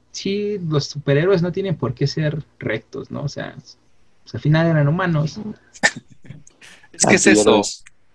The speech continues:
Speaker 2: Ajá, de repente el, el héroe americano es, es así, ¿no? Perfecto.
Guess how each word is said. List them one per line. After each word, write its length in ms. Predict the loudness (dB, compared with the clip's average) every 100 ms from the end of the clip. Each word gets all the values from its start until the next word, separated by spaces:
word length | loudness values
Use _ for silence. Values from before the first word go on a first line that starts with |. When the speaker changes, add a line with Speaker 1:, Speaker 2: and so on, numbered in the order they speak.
| -20 -20 _
Speaker 2:
Ajá, 460 | -2 2 4 4 2
de 120 | -4
repente 600 | -4 -2 -2 0 4 4
el, 180 | 4 2
el 140 | 2 4
héroe 200 | 6 4
americano 760 | 4 2 2 0 0 0 -2 -6
es, 140 | -10 -10 -10 -2
es 140 | 0
así, 260 | 2 2 0
¿no? 200 | 0 2
Perfecto. 480 | 2 2 -2 -4